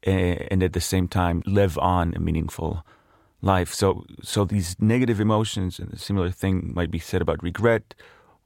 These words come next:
or about resentment and anger, have an important role in our ethical lives,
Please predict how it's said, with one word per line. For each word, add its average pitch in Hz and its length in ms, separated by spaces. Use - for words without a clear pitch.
or 90 380
about 80 500
resentment 98 600
and 95 160
anger, 101 440
have 95 160
an 107 80
important 104 460
role 107 220
in 92 100
our 87 160
ethical - 520
lives, - 300